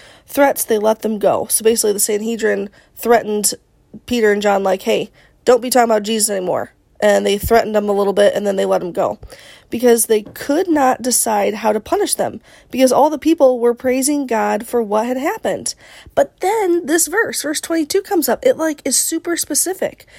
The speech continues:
"For the man who was miraculously healed was over forty years old." Now, I apologize, I didn't do much research on this, but I'm not sure if, like, they didn't believe that that kind of stuff could happen to people over forty,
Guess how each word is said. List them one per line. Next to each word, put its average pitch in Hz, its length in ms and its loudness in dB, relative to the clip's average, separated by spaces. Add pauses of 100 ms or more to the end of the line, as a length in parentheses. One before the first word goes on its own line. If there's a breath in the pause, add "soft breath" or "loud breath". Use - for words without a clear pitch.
(540 loud breath)
"For 302 160 2
the 254 80 4
man 294 400 0
who 311 160 -2
was 277 180 -2
miraculously 254 800 -2
healed 233 460 -2
was 233 160 0
over 220 240 0
forty 214 320 -2
years 208 320 -2
old." - 320 -2 (580 loud breath)
Now, 254 420 4 (180)
I 226 320 0
apologize, 208 580 2
I 214 80 0
didn't 233 220 -2
do 226 280 -2 (120)
much 214 260 -2
research 226 420 -4
on 202 160 -2
this, 196 220 0
but - 140 -4
I'm 262 100 -4
not 311 180 0
sure 302 260 -4
if, 294 140 -6
like, 226 220 -2 (340 loud breath)
they 254 140 4
didn't 277 220 0
believe 220 280 0
that 254 140 -6
that 214 180 2
kind 240 160 -4
of 233 60 -4
stuff - 300 -2
could 208 140 -6
happen 220 360 -6
to 311 80 -4
people - 380 -4
over 320 200 -2
forty, 330 540 -4